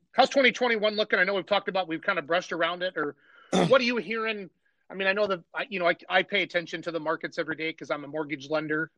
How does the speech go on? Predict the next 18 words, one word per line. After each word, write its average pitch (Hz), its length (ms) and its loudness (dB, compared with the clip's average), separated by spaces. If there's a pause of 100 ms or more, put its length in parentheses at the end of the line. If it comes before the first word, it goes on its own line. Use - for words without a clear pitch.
um, 151 300 -4 (120)
very 165 260 8
in 147 100 -12
tune 165 220 -4
with 147 120 -4
the 151 80 -4
markets 147 380 -2
and 147 80 -6
what's 151 180 -6
going 151 260 -4
on. 147 240 -4
But 156 160 -2 (400)
I'm 165 100 0
hearing 185 220 6
there's 160 180 2
a 151 40 -2
vaccine 165 540 0
coming. 165 440 -4